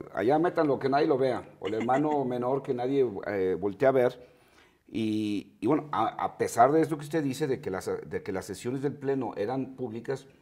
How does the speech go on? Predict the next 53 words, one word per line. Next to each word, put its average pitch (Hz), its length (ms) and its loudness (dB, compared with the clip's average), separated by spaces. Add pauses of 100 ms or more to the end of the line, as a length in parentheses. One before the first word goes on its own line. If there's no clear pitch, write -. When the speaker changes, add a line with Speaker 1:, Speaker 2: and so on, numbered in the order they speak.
(260)
Speaker 1:
pero - 140 -16
ningún 85 280 -16
periodista - 400 -12
se - 80 -18
paraba 73 380 -14
ahí 107 160 -8
a, 120 220 -6
a - 120 -10
tomar 82 240 -8
Speaker 2:
No. 104 120 -6
Speaker 1:
notas 143 180 -4
de 113 80 -4
lo 85 100 -8
que 82 100 -12
habían 98 160 -4
resuelto. 302 320 -2
Speaker 2:
No, 262 220 2
muy 240 100 -4
Speaker 1:
Ahora - 240 6
hay 175 120 2
un 170 80 2
Speaker 2:
difícilmente. 170 460 -2
Speaker 1:
interés 165 300 -2 (240)
Speaker 2:
Sí. 208 400 -8
Speaker 1:
de 113 120 2
los 101 240 -6
medios 139 300 -2
por 95 320 -8 (240)
Speaker 2:
Pero 262 200 4
Speaker 1:
los 214 100 -2
Speaker 2:
por 254 140 4
Speaker 1:
asuntos 214 240 0
que 466 140 2
Speaker 2:
supuesto, 202 400 4
Speaker 1:
tratan. 233 240 -2
Speaker 2:
y - 20 2
además 277 260 4
ni 330 120 0
necesitan 233 640 -4
ir, 403 240 -2
Speaker 1:
Claro, 214 160 -14
Speaker 2:
prender 214 380 0
la 277 160 4
tele 269 340 2 (100)
y 277 60 -2
Speaker 1:
claro. 208 120 -2
Speaker 2:
ver 220 200 4
la 220 100 0
sesión 208 460 -6
en 196 160 -6
vivo, 247 320 -6
Speaker 1:
Entonces, 151 200 -4
Speaker 2:
¿no? 190 180 -10